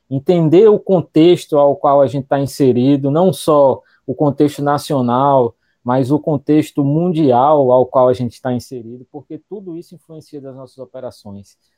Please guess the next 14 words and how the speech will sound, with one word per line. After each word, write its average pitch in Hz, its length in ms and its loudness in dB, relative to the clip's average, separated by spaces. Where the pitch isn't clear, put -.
Como 143 680 -10
um, 135 120 -8
um 139 80 -4
dia 147 200 2
desse, 147 360 0
um, 151 380 -4
um 127 40 -4
amigo 135 340 0
meu, 143 280 2
que 160 120 -6
opera 127 360 0
também, 131 500 -4
principalmente 127 580 -6
ações, 139 600 -16